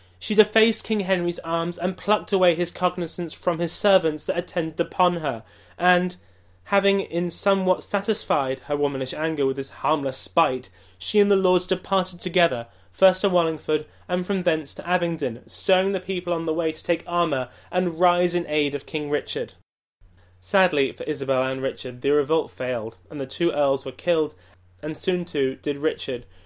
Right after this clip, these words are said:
who was murdered behind closed doors just as Edward the second had been.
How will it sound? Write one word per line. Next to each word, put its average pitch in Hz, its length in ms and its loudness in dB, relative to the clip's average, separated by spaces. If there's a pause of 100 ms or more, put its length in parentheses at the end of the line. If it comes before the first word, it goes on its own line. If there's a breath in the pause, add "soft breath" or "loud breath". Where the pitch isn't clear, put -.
(160 soft breath)
who 180 140 4
was 175 120 4
murdered 180 420 2
behind 156 380 -6
closed 139 340 -4
doors 123 360 -4
just - 300 -6
as 139 100 -10
Edward 131 280 -10
the 131 60 -14
second 135 400 -8
had 123 120 -10
been. 107 220 -6